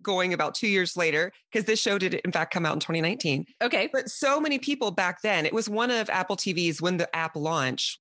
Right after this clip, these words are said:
Speaker 1: when they launched Apple T V, it was one of their original shows that they debuted back then in the fall of twenty nineteen, pre-pandemic, you guys. I mean,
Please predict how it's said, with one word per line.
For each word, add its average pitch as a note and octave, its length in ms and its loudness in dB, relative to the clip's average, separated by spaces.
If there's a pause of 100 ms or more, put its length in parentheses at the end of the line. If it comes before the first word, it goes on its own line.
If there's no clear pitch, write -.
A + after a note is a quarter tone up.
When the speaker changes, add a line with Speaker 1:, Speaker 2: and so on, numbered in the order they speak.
(120)
Speaker 1:
when D#3+ 120 0
they D#3+ 120 2
launched D3 340 0
Apple C#3+ 220 -2
T D#3+ 160 -4
V, C#3 100 0
it - 60 0
was C#3 120 -2
one D3 120 0
of C#3+ 80 0
their C#3+ 120 2
original D3+ 400 -2
shows D3+ 300 -2
that D#3+ 120 -6
they D3+ 260 0 (440)
debuted F#3 560 0
back D3+ 280 0
then D3+ 160 2
in C#3 80 0
the D3+ 80 0
fall C#3+ 260 0
of D#3+ 120 -6
twenty E3 200 -2
nineteen, C#3+ 540 0 (280)
pre-pandemic, G#3 640 0
you D3+ 60 -4
guys. C3+ 260 0 (160)
I E3+ 60 2
mean, F3 220 0